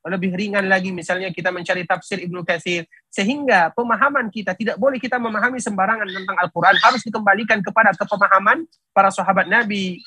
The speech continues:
para ulama-ulama terdahulu, atau yang kita kenal dengan tiga generasi yang utama. Kenapa? Kalau kita pahami sendiri-sendiri, setiap kita memilih, memiliki pemahaman yang berbeda karena akal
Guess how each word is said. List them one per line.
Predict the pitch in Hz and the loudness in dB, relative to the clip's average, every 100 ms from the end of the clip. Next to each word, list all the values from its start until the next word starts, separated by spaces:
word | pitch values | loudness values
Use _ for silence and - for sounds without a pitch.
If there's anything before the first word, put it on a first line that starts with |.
| - | -2
para | 185 180 | 0 2
ulama-ulama | 180 226 226 202 226 214 196 | 4 2 2 0 -2 -2 -4
terdahulu, | 185 185 196 220 | -2 0 0 -2
atau | 202 208 208 | -4 -4 -4
yang | 196 | -4
kita | 185 | -6
kenal | 185 220 208 | -4 -2 -2
dengan | 196 170 | -4 -6
tiga | 226 233 | -4 -2
generasi | 214 196 196 196 - 190 | -2 -4 -2 -2 -4 -8
yang | 165 | -6
utama. | 165 160 359 - | 2 6 6 6
Kenapa? | 233 330 339 240 - - - - | 4 4 4 2 0 -12 -2 4
Kalau | 233 240 | 4 2
kita | 233 214 | -4 -8
pahami | 214 202 294 294 214 | -4 -2 -2 -4 -12
sendiri-sendiri, | 165 302 330 285 247 247 220 190 190 196 _ _ _ | -10 -10 -10 -10 -10 -10 -10 -10 -12 -14 _ _ _
setiap | - 170 170 165 | -14 -10 -10 -10
kita | 208 190 180 | -8 -6 -6
memilih, | 156 165 208 185 - _ - 160 | -6 -6 -6 -6 -10 _ -20 -20
memiliki | - 175 180 165 202 196 156 - | -6 -2 0 0 -2 -4 -6 -8
pemahaman | - 285 262 202 175 165 160 | 2 4 4 2 0 -2 -4
yang | 151 | -4
berbeda | 143 139 131 214 - _ | -6 -4 2 2 2 _
karena | - 359 349 262 | 0 2 4 4
akal | 262 294 | 4 2